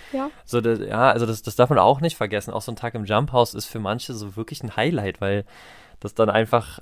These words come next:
Speaker 2: so oft nicht passiert. Und ich sag mal, also ich zum Beispiel, wenn ich jetzt mal diesen Tag im Jump House mit unserer Klasse nehme,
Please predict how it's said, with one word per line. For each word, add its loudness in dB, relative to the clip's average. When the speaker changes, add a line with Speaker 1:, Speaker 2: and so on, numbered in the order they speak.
Speaker 2:
so -4
oft 2
nicht -6
passiert. 0
Und 2
ich -2
sag 4
mal, 4
also -2
ich -2
zum -4
Beispiel, -2
wenn -2
ich -6
jetzt -8
mal -4
diesen -8
Tag -4
im -8
Jump -4
House -4
mit -8
unserer -2
Klasse -4
nehme, -2